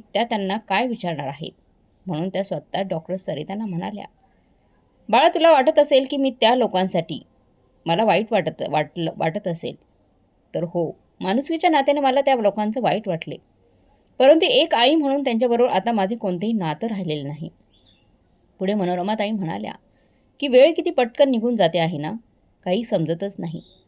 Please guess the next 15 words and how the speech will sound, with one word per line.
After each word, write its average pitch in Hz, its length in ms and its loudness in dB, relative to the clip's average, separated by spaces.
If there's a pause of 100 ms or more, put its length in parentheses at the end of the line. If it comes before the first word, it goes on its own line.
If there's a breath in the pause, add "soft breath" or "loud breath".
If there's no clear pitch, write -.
(400)
"म्हणून 302 200 2
सरिता 311 340 4
बाळा, 240 240 4
मी 254 200 -2
असा 214 200 -2
विचार 220 280 2
करते 180 340 -2
की 180 240 -6
नव्या 196 320 -2
वर्षाच्या 233 440 -2
पहिल्या 180 380 -2
दिवशी 202 460 -6 (120)
आपण 269 260 -4
जवळच्याच 202 460 0
मंदिरात 175 380 0